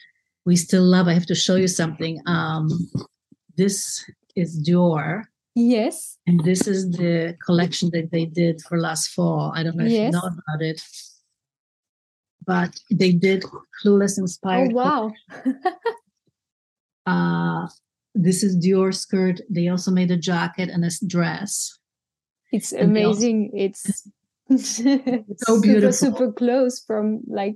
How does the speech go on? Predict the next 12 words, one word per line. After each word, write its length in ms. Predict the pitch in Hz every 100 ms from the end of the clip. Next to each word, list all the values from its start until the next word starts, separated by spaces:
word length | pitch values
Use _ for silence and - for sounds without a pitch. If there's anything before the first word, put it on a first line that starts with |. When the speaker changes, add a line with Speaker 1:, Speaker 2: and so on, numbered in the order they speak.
| -
Speaker 2:
your 280 | 233 208 202
Speaker 1:
Yeah. 160 | 185 208
Speaker 2:
original 600 | 208 208 214 196 196 - _ _ _ _ _
Speaker 1:
And 320 | 190 185 190 190
Speaker 2:
work. 80 |
Speaker 1:
they 100 | 180 185 185
made 80 | 170
the 120 | 170
black 220 | 156 190 214
and 180 | 185
white, 380 | 180 175 226 262 - - -
uh, 180 | 175